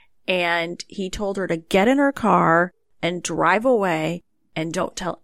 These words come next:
anyone what you saw or we'll kill you and your family. And they let her go, and she just drove away and didn't say anything to anybody.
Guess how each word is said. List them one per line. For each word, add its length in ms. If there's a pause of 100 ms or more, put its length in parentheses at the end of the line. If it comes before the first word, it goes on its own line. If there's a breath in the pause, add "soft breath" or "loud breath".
anyone 800
what 260
you 160
saw 580 (160)
or 160
we'll 200
kill 300
you 460
and 380
your 160
family. 580 (300)
And 420 (120)
they 120
let 160
her 140
go, 340
and 220
she 200
just 240
drove 220
away 300
and 160
didn't 220
say 200
anything 380
to 60
anybody. 420